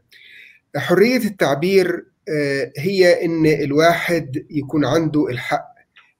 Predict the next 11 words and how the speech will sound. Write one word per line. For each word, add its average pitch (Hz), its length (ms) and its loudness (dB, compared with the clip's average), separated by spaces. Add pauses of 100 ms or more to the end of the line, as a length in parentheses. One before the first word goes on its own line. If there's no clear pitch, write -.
إن 143 160 0
هو 160 720 4
ينتقد 147 960 0
أو 139 100 -2
يتكلم 151 640 0
أو 131 160 -4
يقول 143 320 0
رأيه 143 460 0 (380)
من 147 200 2
غير 175 560 4 (200)
خوف، - 680 -2